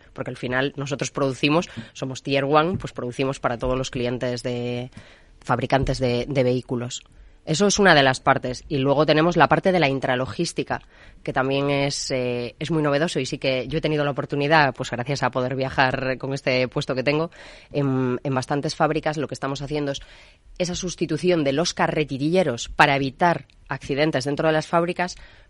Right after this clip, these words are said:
por, por un sistema logístico, eh, robotizado completamente. Y la verdad que es, eh, es increíble. Es increíble ver cómo se entrenan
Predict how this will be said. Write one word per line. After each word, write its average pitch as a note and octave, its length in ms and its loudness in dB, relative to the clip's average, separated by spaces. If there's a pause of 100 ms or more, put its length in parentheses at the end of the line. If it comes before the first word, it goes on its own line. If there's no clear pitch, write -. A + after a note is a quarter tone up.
(260)
por, B2+ 440 2
por C3 140 -2
un D3+ 80 -4
sistema D3+ 360 0
logístico, E3+ 680 -2
eh, C#3+ 160 -4
robotizado C#3+ 640 -2
completamente. C3 760 -2 (240)
Y C#3 100 -4
la B2+ 100 -2
verdad B2+ 280 -2
que C#3+ 100 -2
es, - 180 -4
eh, A#2 160 -4
es - 140 -6
increíble. B2 500 -4 (140)
Es C#3+ 100 -4
increíble E3 340 4
ver E3+ 220 4
cómo D#3+ 160 -2
se D3+ 120 -4
entrenan E3 580 0